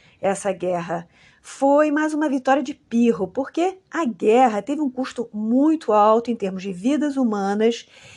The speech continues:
e revelou uma certa debilidade do exército soviético,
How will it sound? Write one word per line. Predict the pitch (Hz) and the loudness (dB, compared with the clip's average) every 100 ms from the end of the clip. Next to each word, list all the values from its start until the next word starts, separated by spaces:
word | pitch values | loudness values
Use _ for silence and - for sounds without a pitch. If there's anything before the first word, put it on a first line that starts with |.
| - _ | -20 _
e | 311 311 320 - | 2 4 2 -2
revelou | 240 370 359 294 247 254 269 269 | -2 -2 2 2 4 4 4 2
uma | 269 277 | -2 -2
certa | 269 - 262 269 262 - 247 | -6 -4 0 0 -2 -4 -2
debilidade | 208 302 320 330 180 208 240 233 170 175 - _ _ - | -2 0 0 0 0 0 2 0 -2 -10 -14 _ _ -2
do | 226 | 2
exército | 208 190 208 202 - - | 2 2 0 0 -4 -6
soviético, | 220 190 180 170 165 - 190 180 | -6 -2 0 0 -4 -10 -10 -12